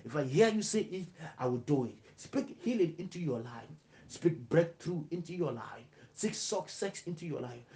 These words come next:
Speak good marriage into your life. Speak good business into your life. Speak up-, upliftment into your life. Speak good ministry into your life. Speak good dreams into your life. Speak partnerships into your life.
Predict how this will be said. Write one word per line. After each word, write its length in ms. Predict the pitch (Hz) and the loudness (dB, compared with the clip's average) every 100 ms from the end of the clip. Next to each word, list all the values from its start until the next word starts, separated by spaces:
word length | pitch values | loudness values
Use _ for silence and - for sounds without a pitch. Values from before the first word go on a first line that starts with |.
| 156 | -16
Speak 320 | - 208 226 | -4 -4 -4
good 340 | - 226 151 175 | 2 2 4 0
marriage 380 | 214 196 156 | -2 -2 -2
into 220 | 143 156 165 | -2 -4 -2
your 160 | 135 | -2
life. 180 | 127 113 - - | -2 -4 -10 -20
Speak 380 | - - 240 - | -12 0 0 0
good 340 | 202 226 - - | 0 0 -2 2
business 760 | 277 285 - 156 175 147 - | 4 4 2 0 0 -2 -4
into 200 | 170 - | -4 -2
your 200 | 180 139 | -2 -2
life. 240 | 123 117 - - - - | -2 -6 -8 -14 -18 -16
Speak 280 | - - 240 - - 185 | -4 2 2 2 -2 4
up-, 200 | 196 - - - - | 4 2 -20 -20 0
upliftment 800 | 185 - - 226 233 160 147 120 | 0 0 0 0 0 0 0 0
into 220 | 170 165 170 | -4 -4 -2
your 180 | 147 | -2
life. 300 | 120 120 120 - - - | -2 -6 -12 -18 -20 -16
Speak 460 | - - - 285 - 117 | -16 -6 2 2 0 -4
good 340 | 196 233 147 131 | 2 2 2 6
ministry 540 | 233 185 - - 135 | 6 6 -4 -8 -4
into 200 | 160 151 | -4 -2
your 180 | 156 127 | -2 -2
life. 180 | 123 117 - - | -2 -6 -12 -20
Speak 320 | - 165 151 | -4 0 0
good 260 | 113 156 156 | 4 4 4
dreams 320 | 143 170 156 - | 0 0 -2 -4
into 200 | 156 160 | -4 0
your 200 | 147 120 | -2 0
life. 280 | 123 117 - - - - | -2 -4 -12 -20 -20 -20
Speak 600 | - - - _ 285 294 - - - - | -10 -10 -10 _ 4 4 0 -10 -10 -2
partnerships 800 | - - 190 180 - - - - - - | -2 -2 -4 -4 0 0 0 4 4 4
into 220 | 175 180 | -4 0
your 140 | 165 123 | 0 0
life. 280 | 117 98 | -2 -6